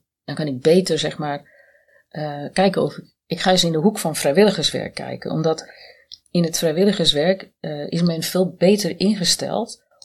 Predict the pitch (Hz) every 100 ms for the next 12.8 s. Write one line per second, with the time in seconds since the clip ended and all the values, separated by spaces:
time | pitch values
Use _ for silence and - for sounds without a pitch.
0 | _ - 160 160 _ _ _ _ _ _
1 | - 147 143 143 139 135 135 131 147 170
2 | - - - - 170 - _ 156 143 175
3 | 240 - _ _ - 175 - 147 208 240
4 | 143 127 123 120 127 135 - 156 151 -
5 | 156 160 175 165 147 143 - _ _ _
6 | - 151 147 143 - 262 165 135 123 123
7 | 113 147 143 143 143 175 151 143 160 180
8 | - 170 165 - 185 180 160 147 147 160
9 | 139 _ - 165 156 165 170 175 - 170
10 | 170 160 165 180 190 - - 190 170 175
11 | 180 165 180 180 147 147 - 269 247 -
12 | 143 107 170 190 196 165 170 156